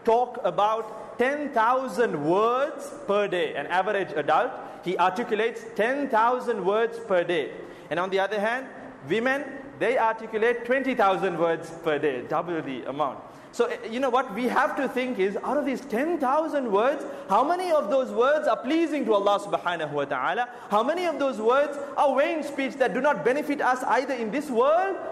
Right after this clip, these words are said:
or the hereafter? So let us gauge our speech and let us think before we speak in a way that would please Allah subhanahu wa ta'ala. So the poison number one is unnecessary speech, unnecessary talking. Poison number two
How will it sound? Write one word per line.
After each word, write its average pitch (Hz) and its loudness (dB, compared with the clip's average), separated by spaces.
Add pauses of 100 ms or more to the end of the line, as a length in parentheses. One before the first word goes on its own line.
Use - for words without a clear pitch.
or 277 4
the 262 4
hereafter? 196 0 (160)
So 214 2
let 294 4
us 226 2 (100)
gauge 202 2
our 170 2
speech - -4 (160)
and 170 0
let 240 0
us 247 0
think 320 0
before 214 2
we 185 -2
speak 262 -4 (180)
in 180 0
a 175 2
way 226 0
that 208 -4
would 180 -6
please 214 -2
Allah 165 4
subhanahu 143 -4
wa 135 -2
ta'ala. 131 -2 (220)
So 202 0
the 160 2
poison 240 0
number 226 0
one 233 0
is 185 -4
unnecessary 165 0 (140)
speech, - -2
unnecessary 147 -4
talking. 143 -2 (380)
Poison 262 2
number 220 0
two 262 -2